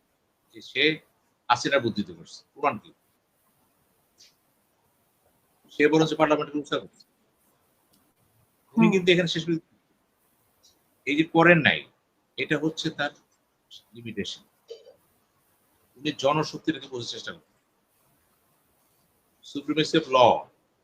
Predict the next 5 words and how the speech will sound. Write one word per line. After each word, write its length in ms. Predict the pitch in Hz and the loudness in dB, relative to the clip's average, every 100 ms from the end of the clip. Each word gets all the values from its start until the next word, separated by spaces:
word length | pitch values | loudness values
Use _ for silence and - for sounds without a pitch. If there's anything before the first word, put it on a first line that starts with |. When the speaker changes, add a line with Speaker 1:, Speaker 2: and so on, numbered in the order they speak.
| _ _ _ _ _ - - - _ _ | _ _ _ _ _ -14 -14 -16 _ _
Speaker 1:
then 120 | 110 104 | -8 -8
supremacy 420 | 123 123 117 107 117 | -12 -14 -10 -8 -8
of 60 | - _ _ _ | -12 _ _ _
sovereignty। 400 | 98 95 87 _ _ _ _ _ _ _ _ _ _ _ _ _ _ _ _ _ _ | -20 -20 _ _ _ _ _ _ _ _ _ _ _ _ _ _ _ _ _ _ _
এটা 120 | - | -10